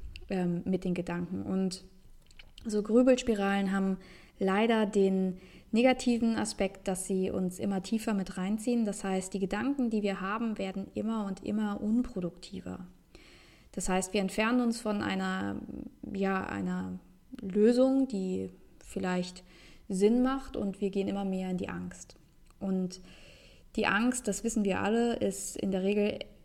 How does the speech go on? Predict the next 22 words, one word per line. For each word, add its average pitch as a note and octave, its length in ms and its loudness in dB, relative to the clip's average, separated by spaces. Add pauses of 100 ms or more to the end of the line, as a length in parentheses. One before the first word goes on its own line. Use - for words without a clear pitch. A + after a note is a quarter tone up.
(240)
relativ G#3+ 600 0
unproduktiv, B3+ 960 2 (340)
vor G3+ 180 -2
allem G#3+ 200 4
in G#3 80 2
Situationen, G#3 600 -2
in G3 100 -2
denen G3 220 -2
wir F#3+ 100 0
sicher G3+ 280 -4
sind, A3 260 -2
in G3+ 100 -4
denen F#3+ 180 -2
wir F#3+ 140 -4
also F#3 160 -6
tatsächlich F#3+ 480 -6
uns F#3 180 -6
fiktive G#3+ 480 -4
Sorgen G3+ 360 -4
und F#3+ 100 -6
Ängste G#3+ 320 -4
machen. A3 420 -2